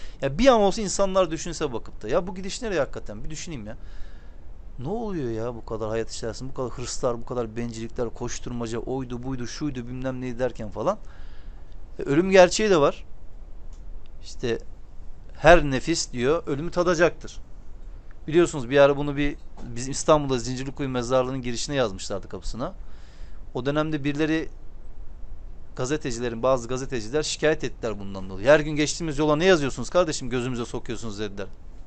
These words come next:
"Her canlı ölümü tadacakmış." Tamam biliyoruz, öleceğiz bir gün. Hatırlatmayın diyor adam. Hatırlatmayın da rahat yaşayalım. E tamam, hatırlamaman öleceğin gerçeğini değiştirmiyor ki.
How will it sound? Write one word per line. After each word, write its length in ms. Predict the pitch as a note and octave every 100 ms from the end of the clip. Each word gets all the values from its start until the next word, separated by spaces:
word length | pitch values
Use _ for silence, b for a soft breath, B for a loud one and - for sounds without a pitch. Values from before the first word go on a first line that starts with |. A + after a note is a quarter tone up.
| - -
"Her 200 | D3 B2
canlı 240 | B2+ B2+
ölümü 160 | C3 C#3
tadacakmış." 460 | B2+ A#2 A2 G2+
Tamam 300 | - F#3 F3
biliyoruz, 240 | F3 F3 C#3
öleceğiz 400 | D3 D3 E3 A#2+
bir 60 |
gün. 100 | G2+ F#2+ B -
Hatırlatmayın 600 | B2 D3 F#3+ E3+ B2+ G2+
diyor 140 | F#2+
adam. 120 | F#2+ - - - - B B B
Hatırlatmayın 560 | C3+ D3 D#3 D#3 G#3
da 80 | F#3+
rahat 240 | C#3+ E3 D3
yaşayalım. 380 | A#2+ - F#2+ F#2 B B B
E 60 | -
tamam, 260 | E3+ F#3
hatırlamaman 760 | C#3 C#3 E3+ F#3+ G3+ F#3+ F#3+ E3+ - - -
öleceğin 420 | C3 C3+ C#3 E3+
gerçeğini 380 | D3 C#3 - D3+
değiştirmiyor 480 | C#3+ A3 - G3+ G#3+
ki. 160 | -